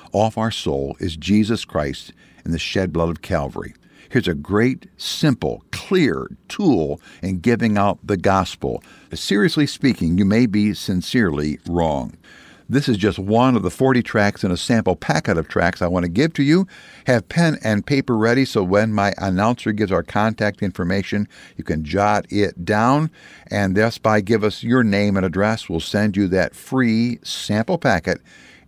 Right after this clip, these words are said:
normally in the next business day's mail. If your Bible's open to the book of Ruth, chapter one, beginning at verse eleven, here is what the Bible says.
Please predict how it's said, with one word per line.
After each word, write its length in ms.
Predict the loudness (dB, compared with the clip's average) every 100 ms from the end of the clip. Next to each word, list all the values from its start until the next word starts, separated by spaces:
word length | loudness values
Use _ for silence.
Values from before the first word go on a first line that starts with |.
| _ -2
normally 680 | 0 2 4 4 2 2
in 120 | 0
the 60 | 0
next 540 | 2 0 -4 -12 -8
business 500 | -2 -2 -2 -6 -6 -12 -4
day's 580 | -2 -2 -6 -8 -12 -16
mail. 520 | -12 -10 -10 -12 -16 -20 _ _ _
If 160 | -4 -2
your 100 | 2
Bible's 340 | 4 4 4
open 360 | 4 4 2 0
to 100 | 2
the 100 | 0
book 160 | 2 0
of 100 | 2
Ruth, 300 | 2 2 -4 -20 -20 -20 -4
chapter 400 | 2 2 2 4
one, 300 | 4 4 4
beginning 360 | 4 4 4
at 80 | 4
verse 220 | 2 2
eleven, 400 | 2 4 4 2
here 200 | 2 2
is 120 | 2
what 140 | 0 0
the 80 | 0
Bible 360 | 0 0 -2
says. 540 | -2 2 4 4 0